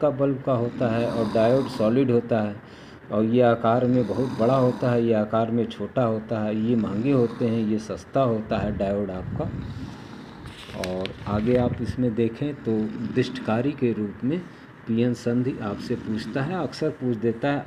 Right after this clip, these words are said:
अर्ध तरंग डिस्टकारी बताइए। तो अगर ये ट्रांसफार्मर है आपका, ये सेकेंडरी है,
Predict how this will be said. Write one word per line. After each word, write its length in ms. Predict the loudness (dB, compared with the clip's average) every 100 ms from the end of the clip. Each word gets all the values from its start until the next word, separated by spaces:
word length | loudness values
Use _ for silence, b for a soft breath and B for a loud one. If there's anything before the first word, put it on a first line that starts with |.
| 0
अर्ध 240 | 0 0 -2
तरंग 280 | -2 0 -2
डिस्टकारी 580 | -4 -4 -10 -6 -4 -6
बताइए। 500 | -6 -6 -6 -8 -10 B B B -10
तो 160 | -6 -6 -2
अगर 280 | 0 0
ये 140 | 2 0
ट्रांसफार्मर 760 | 0 -2 -2 -4 -4 -2 -2
है 220 | 0 -2
आपका, 360 | -2 -6 -6 -4
ये 200 | -2 -2
सेकेंडरी 580 | -2 -4 -4 -4 0 2
है, 220 | 2 0